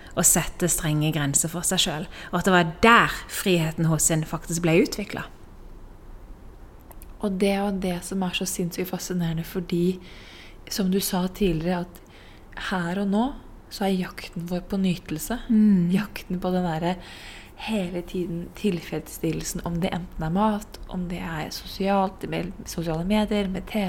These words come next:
Speaker 2: V, eh, det har ikke så mye å si, men vi søker hele etter, hele tiden etter noe som måtte kan drive en sult vi har inni oss, da.
Speaker 1: Mm.
Speaker 2: Eh, men når du får faste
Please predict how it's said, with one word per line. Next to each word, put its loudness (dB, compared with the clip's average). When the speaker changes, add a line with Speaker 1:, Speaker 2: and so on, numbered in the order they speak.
Speaker 2:
V, 2
eh, -8
det 0
har 2
ikke -10
så -4
mye -2
å -6
si, 2
men 0
vi -2
søker -2
hele 0
etter, -10
hele 2
tiden -2
etter -2
noe 0
som -2
måtte -8
kan 0
drive 4
en 0
sult -4
vi -2
har 2
inni -2
oss, 2
da. 8
Speaker 1:
Mm. 4
Speaker 2:
Eh, 0
men 2
når 0
du 0
får -2
faste -4